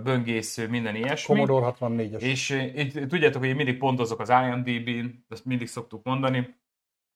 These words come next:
Speaker 1: meg, ö, ugye ott vezettem a filmes listákat.
Speaker 2: Mhm.
Speaker 1: Sorozatokat pedig még a T V Time-ba vezettem, mert ő tud neked küldeni értesítést,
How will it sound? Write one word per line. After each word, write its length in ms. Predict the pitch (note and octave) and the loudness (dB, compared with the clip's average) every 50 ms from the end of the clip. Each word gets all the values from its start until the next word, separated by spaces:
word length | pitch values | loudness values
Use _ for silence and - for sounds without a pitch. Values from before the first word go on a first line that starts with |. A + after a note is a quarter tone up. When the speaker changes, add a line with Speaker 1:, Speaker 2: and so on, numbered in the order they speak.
| _ _ _ A2 | _ _ _ -6
Speaker 1:
meg, 360 | A#2+ B2 A#2+ A#2 A2+ A2 G#2+ | -2 2 6 6 6 6 6
ö, 180 | A#2 A2+ A2+ A#2 | 8 8 10 8
ugye 220 | A#2 A2+ A#2 B2 B2 | 8 4 2 2 4
ott 140 | A#2+ A#2+ A#2+ | 2 2 2
vezettem 380 | A#2+ A2+ A#2 A2+ - A2+ A2 | -2 -2 -2 -2 -2 -2 -4
a 60 | G#2+ G#2 | -4 -4
filmes 360 | - C3 A#2+ A#2 A2+ - - | -2 -4 -2 -2 -2 -6 -6
listákat. 680 | B2 B2+ C3 - - F#3 F#3+ F#3+ G#3+ G#3+ G#3+ - - | -8 -8 -4 2 4 4 6 6 4 2 2 -2 -12
Speaker 2:
Mhm. 200 | - G2 F2+ F3+ A3+ A#3 - - _ _ _ _ _ _ _ _ _ _ _ _ _ _ _ _ - | -10 -6 -2 -2 -4 -4 -6 -18 _ _ _ _ _ _ _ _ _ _ _ _ _ _ _ _ 2
Speaker 1:
Sorozatokat 520 | - D#3+ E3 D3+ C3 B2+ B2 - C3+ C3 | 4 6 6 6 4 2 0 0 -2 0
pedig 160 | - C3 B2+ | 2 2 2
még 140 | B2+ C3 B2 | 2 4 4
a 80 | A#2 - | 2 2
T 60 | - | 2
V 280 | B2+ A#2+ A2+ A2 G#2 - | 0 0 0 -2 -2 -2
Time-ba 260 | A#2 G#2+ G#2 A2 G#2 | -2 -2 0 0 0
vezettem, 460 | G#2+ A#2 B2+ D3+ D3+ D3+ - E3+ D#3 | 0 2 0 0 -2 2 0 0 2
mert 220 | D3 C#3 C#3 C3+ C#3+ | 2 0 0 0 -2
ő 100 | C3+ C3 | -6 -4
tud 160 | E3 D#3+ C#3 | -4 -4 -4
neked 320 | C#3+ C3+ - B2 A#2+ - - | -4 -2 -2 -2 -4 -4 -6
küldeni 340 | B2+ B2 A#2+ A#2+ B2+ B2 | -4 -2 0 0 0 0
értesítést, 960 | B2 C3 B2+ B2+ - B2 A2+ - - A#2 G#2+ - A#2+ B2 B2+ B2+ B2+ - _ | 2 0 0 0 0 -6 -6 -6 -6 -8 -6 -6 -4 -4 -4 -4 -6 -14 _